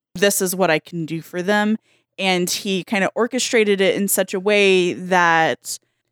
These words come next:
I think that he was waiting to give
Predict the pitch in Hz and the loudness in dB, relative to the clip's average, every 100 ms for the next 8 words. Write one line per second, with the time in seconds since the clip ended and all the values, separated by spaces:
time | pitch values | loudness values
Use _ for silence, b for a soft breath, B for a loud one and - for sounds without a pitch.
0 | _ - 214 254 220 214 185 220 202 196 | _ -6 -2 0 0 0 0 0 2 0
1 | 180 190 196 214 220 226 202 208 196 190 | 2 2 2 2 0 0 0 2 4 2
2 | 185 | -2